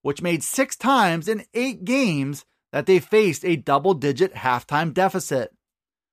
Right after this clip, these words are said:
But in this one, Penn State picked up its play on both sides of the ball over the final thirty minutes. Explosive plays were key,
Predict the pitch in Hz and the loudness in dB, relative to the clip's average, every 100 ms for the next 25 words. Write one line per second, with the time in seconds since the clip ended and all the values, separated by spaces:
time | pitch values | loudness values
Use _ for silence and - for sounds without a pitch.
0 | _ _ - 156 147 185 185 202 190 170 | _ _ 0 2 4 0 2 0 0 -2
1 | 185 - 185 - 208 202 226 196 - 208 | 0 4 2 2 -2 2 2 0 -4 0
2 | 226 190 180 127 175 226 - 214 233 190 | 0 2 0 4 4 4 2 0 0 -2
3 | 202 214 240 226 190 170 160 160 147 127 | -4 0 2 2 2 0 0 2 2 0
4 | - 135 127 135 214 262 - _ _ _ | 0 -2 -2 -2 -2 -4 -8 _ _ _
5 | _ _ _ 185 - - 208 294 285 190 | _ _ _ -4 -4 -2 2 2 0 -6
6 | - 269 262 202 196 - 302 302 277 | 2 4 4 0 0 0 -2 -2 -4